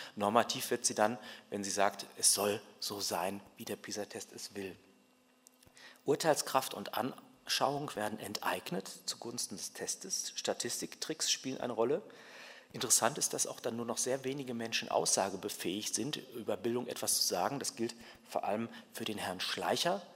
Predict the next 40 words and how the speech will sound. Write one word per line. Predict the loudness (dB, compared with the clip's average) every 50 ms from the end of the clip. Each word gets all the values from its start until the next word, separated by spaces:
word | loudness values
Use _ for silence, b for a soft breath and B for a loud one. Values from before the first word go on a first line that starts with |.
| -16 -8
von | -4 0 2
der | 2 4 2
O | 2
E | 0
C | -2 -2
D. | -2 -2 0
Der | 0 0 0 0
wusste | 0 -2 -2 -2 -2
immer | -4 -4 -4 -4
Bescheid, | -4 -4 0 2 2 0 0 -2
was | -6 -4
es | -4 -4
damit | -4 -4 -4 0 4
auf | 4 4 4
sich | 2 -2 -2 -2
hat. | -2 -4 -4 -4
Lehrerinnen | 0 0 0 0 -2 -6 -6 -4 -6
und | -6 -4 -2
Lehrer, | 0 0 0 2 2 2 0 0 B B B B B B B B B -2
Hochschulprofessoren, | 0 2 2 2 2 2 2 0 0 -4 -10 -18 -14 -8 -6 -4 -2 -2 0 -2 0 0 0 0 0 -2 -4 -6 -10 B B B B -10 -10
die | -8 -8 -10 -16 -16 -8 -4
waren | -2 -2 -2 -4 -6 -6 -4
weniger | -2 0 0 0 -2 -4 -4
geeignet. | -4 -6 -6 -6 -8 -8 -8 -4 2
Es | 4 4 6
sei | 8 8 8 8
denn, | 6 4 2
sie | 2 0 -2
hatten | -2 -4 -2 0
Lehrstühle | 4 4 6 6 4 4 4 0 -2
für | 0 0 -2 -2
empirische | -2 -4 -4 -4 -4 0 0 0 0 2 2
Bildungswissenschaften | 2 4 4 4 2 0 0 -2 0 0 2 2 2 0 0 -2 -4
und | -6 -6 -4 -2
waren | 0 0 0 0
Mitglieder | -2 -4 -4 -2 -2 -2 0
bestimmter | 0 -2 -4 -2 -4 -4
Kommissionen | -4 -4 -2 2 4 4 4 4 0 0 -2
und | -4 -6
Institut-, | -8 -6 -4 -4 -2 -2 -4 -4 -4 -10 -10